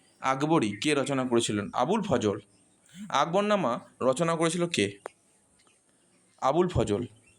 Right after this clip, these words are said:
দিন হি ইলাহি কার দ্বারা প্রবর্তিত? আকবর। শের শাহ আসল নাম কী ছিল? ফারিদ খান। আকবরের সভায় নবরত্নদের একজন বিখ্যাত সঙ্গীতজ্ঞ ছিলেন,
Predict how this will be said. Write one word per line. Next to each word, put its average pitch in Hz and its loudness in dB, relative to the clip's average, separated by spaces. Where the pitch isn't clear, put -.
দিন 180 4
হি 175 0
ইলাহি 127 2
কার 147 0
দ্বারা 175 2
প্রবর্তিত? 127 -2
আকবর। 104 0
শের 180 0
শাহ 185 0
আসল 156 0
নাম 143 -2
কী 131 0
ছিল? 104 0
ফারিদ 147 -2
খান। 101 -2
আকবরের 151 2
সভায় 135 0
নবরত্নদের 156 2
একজন 123 2
বিখ্যাত 165 2
সঙ্গীতজ্ঞ 147 0
ছিলেন, 117 0